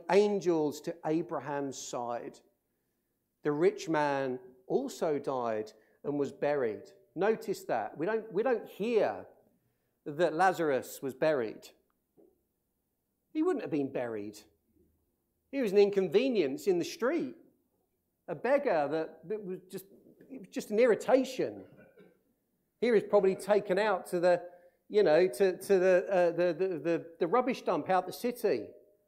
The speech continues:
and dumped in there, which is where they, you know, in the Valley of Hinnom, where they used to dump all the, the, you know, the dead criminals off the cross and burn all the streets rubbish. There was no burial for him,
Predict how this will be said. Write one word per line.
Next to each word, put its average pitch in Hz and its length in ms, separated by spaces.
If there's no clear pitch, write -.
and 160 120
dumped 220 340
in 190 140
there, 247 180
which 196 160
is 160 100
where 196 140
they, 202 220
you 214 120
know, 165 120
in 190 100
the 185 100
Valley 208 340
of - 80
Hinnom, 220 340
where 160 80
they 190 100
used 185 140
to 170 60
dump 220 360
all 208 120
the, 190 140
the, 196 200
you 202 200
know, 175 140
the 175 80
dead 208 220
criminals 214 480
off 190 120
the - 80
cross - 520
and 160 200
burn 202 240
all 196 140
the 185 60
streets 208 400
rubbish. 185 640
There 262 80
was 196 120
no 196 120
burial 165 560
for - 160
him, 123 480